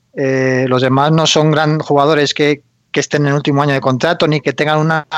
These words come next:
trayectoria por detrás que, que ellos crean que necesitan más, eh, más dinero del que están cobrando de momento. Y como te he dicho, son más que nada jugadores jóvenes que muchos de ellos van a ser ese-, especialistas, ¿no?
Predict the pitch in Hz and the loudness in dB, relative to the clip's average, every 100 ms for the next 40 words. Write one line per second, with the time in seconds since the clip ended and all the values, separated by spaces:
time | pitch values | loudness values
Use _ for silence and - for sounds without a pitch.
0 | 143 - - - 147 143 127 - 170 156 | -4 -6 -16 -4 -2 -2 -2 -2 0 0
1 | 160 139 131 160 160 - - 147 135 127 | 0 0 0 0 0 -2 -10 -8 -8 -10
2 | _ _ _ - 151 151 147 165 160 147 | _ _ _ -8 -4 -2 -2 0 0 0
3 | 143 131 139 - 139 143 143 - 143 135 | -2 -4 -4 -4 -2 0 -2 -4 -4 -2
4 | 131 131 139 135 143 131 127 - 131 127 | -2 -2 -2 0 0 -2 -2 -4 -2 0
5 | 143 135 131 175 170 175 165 - - - | 0 2 2 2 2 0 0 -10 -14 -10
6 | - - - - _ _ _ - 151 131 | -8 -8 -12 -20 _ _ _ 0 0 2
7 | 139 139 147 - 160 156 170 165 - 165 | 2 2 0 2 2 2 2 2 0 0
8 | 175 180 175 160 - 151 165 160 185 185 | 2 4 4 2 0 0 0 0 2 2
9 | 196 190 - 151 156 156 170 165 165 160 | 2 0 -2 -2 -2 -2 0 2 2 0
10 | 160 151 160 160 156 - 143 131 139 147 | 0 0 -2 -2 -4 -4 -2 0 0 0
11 | 127 127 185 | -2 0 -2